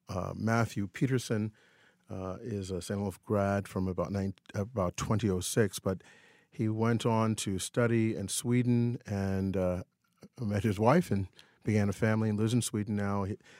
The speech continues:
much of his early work was in the area of instrumental writing, but now he has turned, uh, his attention to choral writing, and his Adoramus Te is a, uh, very mystical, um, portrayal, uh, uh, of this ancient text.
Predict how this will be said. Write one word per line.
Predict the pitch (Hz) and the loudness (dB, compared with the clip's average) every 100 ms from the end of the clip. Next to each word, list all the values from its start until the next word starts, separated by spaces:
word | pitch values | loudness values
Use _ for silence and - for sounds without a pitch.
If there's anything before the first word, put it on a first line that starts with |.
| - | -4
much | - 135 | 2 4
of | 135 | 6
his | 120 117 | 6 8
early | 110 107 | 6 6
work | 107 113 - | 6 4 2
was | 101 | -2
in | - 104 | 0 0
the | 104 110 - | 0 -2 -4
area | 101 98 95 85 | -2 0 0 -2
of | 87 | -2
instrumental | 92 - 107 110 107 107 - _ _ _ _ | -4 -4 -4 -2 -2 -4 -8 _ _ _ _
writing, | 104 101 110 135 | 0 2 4 0
but | 110 117 | -2 -2
now | 107 104 | -2 -2
he | 104 | -2
has | 98 101 - | -6 -8 -12
turned, | - 110 101 98 95 - 104 | -8 -4 -2 -2 -4 -8 -10
uh, | 98 92 92 95 - | -8 -8 -8 -10 -10
his | 101 | -10
attention | 92 101 98 95 | -6 -6 -6 -8
to | 98 | -10
choral | - 101 98 | -6 -4 -2
writing, | 95 90 90 92 | -2 -2 -4 -6
and | 95 - - - - _ | -10 -12 -20 -20 -20 _
his | - | -10
Adoramus | 87 98 98 95 98 95 - | -4 0 0 0 -2 -2 -4
Te | - | -4
is | 98 95 98 92 87 | -2 -2 -2 -6 -4
a, | 87 87 87 | -6 -4 -6
uh, | 87 87 90 _ _ _ - | -6 -10 -14 _ _ _ -6
very | 110 107 | -2 -2
mystical, | 104 101 110 - - - 95 90 92 _ - _ _ - | -2 0 0 -2 -6 -4 -2 -2 -6 _ -20 _ _ -12
um, | 95 95 92 95 95 - | -10 -8 -6 -8 -12 -8
portrayal, | - 98 - 110 104 95 - | -4 -4 -2 0 2 0 -2
uh, | 98 90 - 95 | -6 -6 -8 -10
uh, | - 92 | -10 -10
of | |
this | 92 - | -10 -6
ancient | 95 95 90 | -6 -6 -6
text. | - 87 - | -4 -4 -4